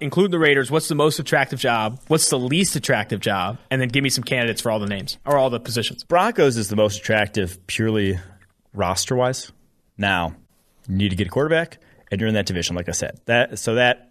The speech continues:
Speaker 2: maybe not. I think the Jaguars is most attractive from a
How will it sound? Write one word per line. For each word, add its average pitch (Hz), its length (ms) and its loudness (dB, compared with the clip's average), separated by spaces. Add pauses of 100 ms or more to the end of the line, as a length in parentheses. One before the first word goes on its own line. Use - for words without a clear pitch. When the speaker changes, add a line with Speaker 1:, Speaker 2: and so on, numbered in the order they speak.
Speaker 2:
maybe 117 260 0
not. 107 240 2
I 120 60 2
think 131 180 0
the 107 60 -4
Jaguars 117 640 2
is 98 140 -2
most 107 220 0
attractive 104 440 0
from 95 260 0
a 87 300 0